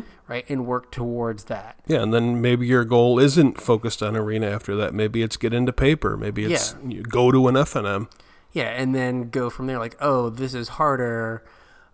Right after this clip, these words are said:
Speaker 1: Okay, like, now my goal is I wanna, like, build this deck."
Speaker 2: Right.
Speaker 1: And then get that deck put together, and now, like, "Okay, now I have my deck. Now I wanna three one my F N M. I wanna have a positive record or whatever."
Speaker 2: Mm-hmm.
Speaker 1: Right?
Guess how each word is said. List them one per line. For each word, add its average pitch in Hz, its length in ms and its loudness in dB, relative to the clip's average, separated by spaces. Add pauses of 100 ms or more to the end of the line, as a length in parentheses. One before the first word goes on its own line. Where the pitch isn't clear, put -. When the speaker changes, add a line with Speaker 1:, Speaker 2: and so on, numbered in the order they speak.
Speaker 1:
Okay, 117 580 -6
like, 113 160 -12
now 127 240 0
my 127 160 -2
goal 120 300 -4
is 113 100 -4
I 117 80 -2
wanna, 117 280 -6
like, 117 340 -10
build 113 400 -4
this 117 280 -6
deck." - 640 -16
Speaker 2:
Right. 98 240 -2 (680)
Speaker 1:
And 120 140 -6
then 117 120 -6
get 113 160 -10
that 117 200 -8
deck 113 240 -8
put 117 200 -8
together, 110 340 -4
and 110 100 -4
now, 113 120 -2
like, 117 160 -6
"Okay, 120 200 -4
now 127 140 -6
I 123 60 -6
have 120 160 -8
my 113 160 -8
deck. 113 260 -8
Now 120 140 -8
I 113 60 -8
wanna 113 320 -8
three 123 420 -8
one 120 180 -4
my 110 160 -8
F 107 180 -10
N 104 80 -10
M. 104 80 -10
I - 40 -6
wanna 107 120 -6
have 110 100 -6
a 107 60 -8
positive 107 520 -4
record 104 320 -14
or 101 60 -12
whatever." 104 480 -14
Speaker 2:
Mm-hmm. 120 180 -2 (280)
Speaker 1:
Right? 113 240 -10